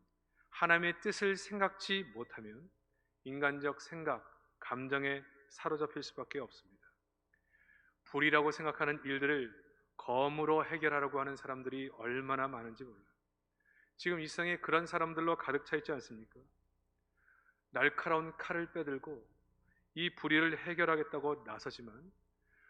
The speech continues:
본인도 불의할 뿐만 아니라 그 칼로 인하여서 모든 사람이 함께 죽는 일들이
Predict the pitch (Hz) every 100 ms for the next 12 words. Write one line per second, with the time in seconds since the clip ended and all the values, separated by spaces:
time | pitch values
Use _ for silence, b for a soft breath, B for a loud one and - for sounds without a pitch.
0 | b b - 143 160 185 185 190 185 -
1 | 147 151 147 147 143 120 107 101 - _
2 | _ _ _ _ _ - 160 - - 175
3 | 165 156 147 135 - 165 123 - 117 151
4 | 190 180 175 170 170 - 208 - 190 156
5 | 160 160 123 135 139 165 123